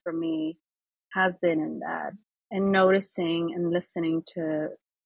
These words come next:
the stories of others, uh, and also telling my story or telling the story of what I, what I've seen.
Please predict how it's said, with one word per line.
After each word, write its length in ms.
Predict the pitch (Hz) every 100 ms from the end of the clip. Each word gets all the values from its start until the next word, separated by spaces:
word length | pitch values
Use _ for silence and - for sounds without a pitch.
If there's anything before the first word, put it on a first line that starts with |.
| -
the 60 |
stories 540 | 170 - 165 160 160 160
of 100 | -
others, 640 | 160 175 156 160 185 - _ _ _ _ _ 190
uh, 280 | 165 160 - -
and 160 | 180
also 380 | 175 170 - 165 -
telling 320 | 233 214 208
my 160 | 208 208
story 480 | 220 - 151 151 156
or 100 | 156
telling 440 | - 175 175 175 185 _ _ _
the 140 | 196 185
story 260 | - 190
of 80 | 185
what 160 | 180 175
I, 220 | 170 160
what 220 | 175 185 175
I've 240 | 170 175
seen. 640 | - - 151 143 123 175